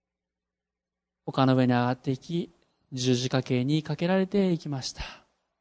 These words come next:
その三人の罪人のうちの真ん中の一人、その人は鞭打たれ、茨の冠をかぶり、手と足の甲には釘打たれ、血を流し、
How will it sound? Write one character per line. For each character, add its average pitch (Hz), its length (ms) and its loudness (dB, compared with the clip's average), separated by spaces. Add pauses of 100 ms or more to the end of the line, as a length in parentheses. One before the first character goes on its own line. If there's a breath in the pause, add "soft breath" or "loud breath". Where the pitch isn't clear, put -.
(200)
そ - 120 -2
の 151 100 4
三 151 280 2
人 151 200 2
の 160 280 -2 (400)
罪 139 240 -2
人 139 120 -2
の 139 120 -4
う 139 40 -6
ち 151 120 -6
の 156 240 0
真 139 160 -2
ん 147 80 -4
中 151 200 -8
の 165 140 -6
一 - 240 -12
人、 277 180 -8 (1400)
そ 147 80 4
の 143 80 6
人 139 260 0
は 151 260 2 (960)
鞭 170 300 2
打 135 100 2
た 135 160 2
れ、 139 320 2 (380)
茨 156 340 8
の 151 120 2
冠 147 360 4
を 139 80 2
か 143 140 -4
ぶ 143 100 -2
り、 139 240 -4 (1200)
手 180 80 4
と 160 120 8
足 156 180 6
の 151 100 6
甲 156 220 4
に 147 80 4
は 131 80 2
釘 147 300 4
打 143 80 4
た 143 120 6
れ、 135 220 4 (1900)
血 - 200 -2
を 139 80 0
流 139 260 -2
し、 - 380 -6